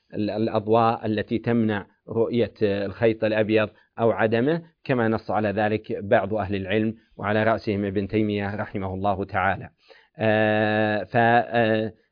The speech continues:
يكون الأمر في مثل هذا صحيح والعمل به أو الحاجة إليه ملحة، ومعالجة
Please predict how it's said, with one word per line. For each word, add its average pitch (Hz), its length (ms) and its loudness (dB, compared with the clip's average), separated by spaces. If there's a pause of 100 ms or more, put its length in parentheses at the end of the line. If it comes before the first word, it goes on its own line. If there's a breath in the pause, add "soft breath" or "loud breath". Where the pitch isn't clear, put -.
(140)
يكون 113 520 0
الأمر 104 480 -2
في 110 200 -4
مثل 107 240 -2
هذا 95 420 -2 (180 soft breath)
صحيح 107 580 -2 (260)
والعمل 101 640 -4
به 107 360 -2 (280 soft breath)
أو 107 200 2
الحاجة 101 560 0
إليه 101 440 -4
ملحة، 104 680 -4 (240 soft breath)
ومعالجة 113 1700 0